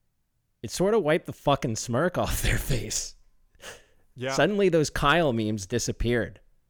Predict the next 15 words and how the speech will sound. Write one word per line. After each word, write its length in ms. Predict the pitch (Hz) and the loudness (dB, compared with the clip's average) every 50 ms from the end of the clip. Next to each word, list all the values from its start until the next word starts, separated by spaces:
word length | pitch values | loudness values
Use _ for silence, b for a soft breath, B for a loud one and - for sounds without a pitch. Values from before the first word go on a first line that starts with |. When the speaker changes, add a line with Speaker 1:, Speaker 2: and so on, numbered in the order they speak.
| _ _ _ _ _ _ _ _ _ _ _ _ _ _ _ _ _ - | _ _ _ _ _ _ _ _ _ _ _ _ _ _ _ _ _ -8
Speaker 1:
and 140 | 117 113 113 | -6 -2 -2
they 40 | 113 | -2
Speaker 2:
Yeah, 40 | |
Speaker 1:
stopped 360 | 107 - 135 131 123 120 - - | -2 -2 0 2 2 2 2 0
Speaker 2:
fuck, 80 | 127 120 | 0 0
Speaker 1:
having 200 | 117 120 113 113 | 0 0 -4 -4
so 160 | - - 113 | -4 -4 -4
Speaker 2:
fuck 60 | 113 | -2
Speaker 1:
much 160 | 113 113 - | -2 -4 -4
Speaker 2:
around 120 | 139 143 127 | -4 -4 -2
Speaker 1:
fun. 120 | 120 113 | -2 -2
Speaker 2:
and 80 | 95 87 | -2 -4
find 240 | 135 131 127 120 | -4 -6 -6 -6
out. 320 | 120 127 127 120 104 - - _ _ B B B B B B B B B - | -6 -4 -4 -4 -6 -8 -14 _ _ B B B B B B B B B -10
Speaker 1:
They, 140 | 113 117 | -10 -10